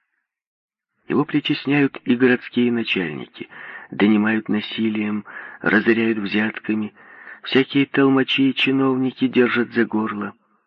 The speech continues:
А дома в степи его кусает за ноги свора волосных, откаминеров, беков с биями, всяких вельмож. Есть среди них такие, кто, кроме своего личного богатства, силы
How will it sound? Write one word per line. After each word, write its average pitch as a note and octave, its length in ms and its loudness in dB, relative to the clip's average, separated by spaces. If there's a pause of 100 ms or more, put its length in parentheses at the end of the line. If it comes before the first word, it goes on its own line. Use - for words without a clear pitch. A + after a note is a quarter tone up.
(680)
А G#2+ 140 2
дома B2+ 320 2
в - 80 -10
степи - 420 -2
его A2+ 300 4
кусает G#2+ 580 0
за G#2 100 2
ноги G2+ 260 -2 (100)
свора G2+ 280 0
волосных, F#2+ 760 -4
откаминеров, F#2+ 800 -2 (120)
беков G2+ 500 -2
с F2 140 -10
биями, G2 540 -2 (480)
всяких - 440 -4
вельмож. B2+ 640 2 (840)
Есть E3 360 0 (580)
среди A2+ 320 -2
них F2 320 -2
такие, F#2+ 760 -2 (300)
кто, D3 180 2
кроме C#3+ 320 2
своего C#3 380 4
личного A2 520 2
богатства, A2 640 0
силы G#2 540 0